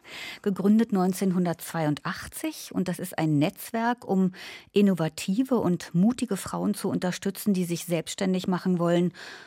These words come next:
um eigenverantwortlich zu leben. Empowerment heißt das neudeutsche Wort ja dafür.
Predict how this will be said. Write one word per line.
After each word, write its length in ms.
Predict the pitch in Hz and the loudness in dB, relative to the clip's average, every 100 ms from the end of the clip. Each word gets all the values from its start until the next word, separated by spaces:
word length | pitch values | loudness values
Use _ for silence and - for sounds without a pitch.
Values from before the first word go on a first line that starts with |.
| - | -10
um 160 | - 170 | -4 -2
eigenverantwortlich 1300 | 156 160 170 180 - - 139 139 131 135 131 131 - | 0 0 0 -2 -4 -4 -2 -2 -4 -6 -6 -10 -10
zu 160 | - | -8
leben. 560 | 139 127 131 131 90 127 _ - - - _ | -4 0 0 -2 -6 -8 _ -20 -20 -20 _
Empowerment 1000 | 185 185 185 - 151 147 123 113 - - - | 2 2 0 -6 -4 -4 -2 -4 -4 -8 -8
heißt 240 | - - | -8 -8
das 180 | - - | -10 -2
neudeutsche 680 | 143 139 135 131 123 - 120 | 2 2 0 -2 -6 -6 -8
Wort 280 | 139 - - | -8 -12 -10
ja 120 | 113 | -10
dafür. 500 | - - - - 123 | -8 -10 -12 -12 -12